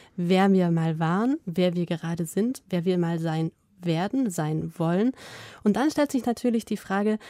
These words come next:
was muss denn überhaupt gegeben sein, damit diese Zeitbezüge auf Vergangenheit, Gegenwart und Zukunft gut sind, dass die gelingen.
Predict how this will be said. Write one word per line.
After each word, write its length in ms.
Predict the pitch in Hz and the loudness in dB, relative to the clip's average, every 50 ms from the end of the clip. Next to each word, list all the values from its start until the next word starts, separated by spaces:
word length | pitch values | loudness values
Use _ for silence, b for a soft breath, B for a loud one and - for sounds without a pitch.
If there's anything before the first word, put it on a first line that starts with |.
| B B B _ | B B B _
was 200 | 208 262 269 - | 0 0 2 2
muss 180 | 269 262 - | 2 2 2
denn 140 | - 247 233 | 2 2 2
überhaupt 340 | 226 202 190 185 202 196 - | 2 2 2 0 0 -2 -2
gegeben 560 | 214 190 180 180 190 240 285 311 302 247 190 | -4 -4 -2 -2 0 2 4 6 6 6 6
sein, 280 | 156 - 151 160 170 165 | 4 0 0 0 2 2
damit 360 | 165 175 180 196 202 - - | 2 4 2 2 0 0 0
diese 400 | 240 254 247 226 220 214 208 - - _ _ | 0 2 4 4 2 2 2 -2 -6 _ _
Zeitbezüge 840 | - - 185 185 226 - _ - 247 - - - 247 247 220 240 - | -6 -2 -2 -2 -2 -2 _ -4 -4 -4 -2 -2 0 0 0 0 -2
auf 180 | - 185 185 185 | 0 -2 -4 -4
Vergangenheit, 960 | - - 165 156 170 160 170 180 185 196 170 175 - 185 175 - - - - _ | -4 -6 -4 -4 -2 0 0 0 0 -2 -4 -4 -2 -4 -4 -4 -8 -16 -18 _
Gegenwart 480 | - 190 180 175 175 165 165 160 - - | -2 0 0 2 2 0 0 -2 -2 -2
und 120 | 175 170 | -4 -6
Zukunft 560 | - - - 208 - - 214 208 208 - - b b b b b b _ _ | -4 -4 -6 -6 0 0 0 0 0 -4 -12 b b b b b b _ _
gut 220 | - 277 294 - - | 8 8 8 8 4
sind, 420 | - - 147 - - - - - | -2 -4 -4 -4 -4 -6 -4 -4
dass 160 | 165 165 - | -4 -4 -2
die 120 | - 202 175 | -2 0 2
gelingen. 440 | 190 185 190 196 226 202 165 165 | 4 4 6 8 8 6 6 2